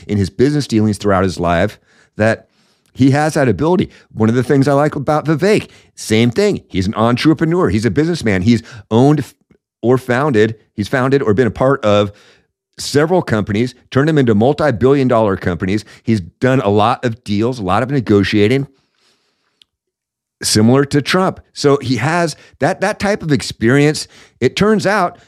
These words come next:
translates very well to foreign policy and working with other world leaders,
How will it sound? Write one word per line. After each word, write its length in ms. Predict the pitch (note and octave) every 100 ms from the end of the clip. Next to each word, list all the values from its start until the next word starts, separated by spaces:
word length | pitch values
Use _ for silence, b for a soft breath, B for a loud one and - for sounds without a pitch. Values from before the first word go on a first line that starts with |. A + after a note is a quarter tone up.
| b
translates 580 | - E3 G3 D3+ C#3 G2+
very 580 | G#2 F#2 A2 F3+ F#3+ D3+
well 440 | A2+ A#2+ D2 - _ _ _ -
to 100 | A#2
foreign 360 | - B2+ A#2+ F#2
policy 560 | A#2 A#2 A2+ G#2+ G2+
and 140 | G2+ G2+
working 360 | G#2+ A2+ G#2
with 320 | G2 F#2+ F2+ - _ _ _ _ _ _ _ _ _ _ _ _ _ _ _
other 200 | A2 G#2
world 360 | F#2 G2+ F#2+ E2+
leaders, 360 | G2+ E2 A#1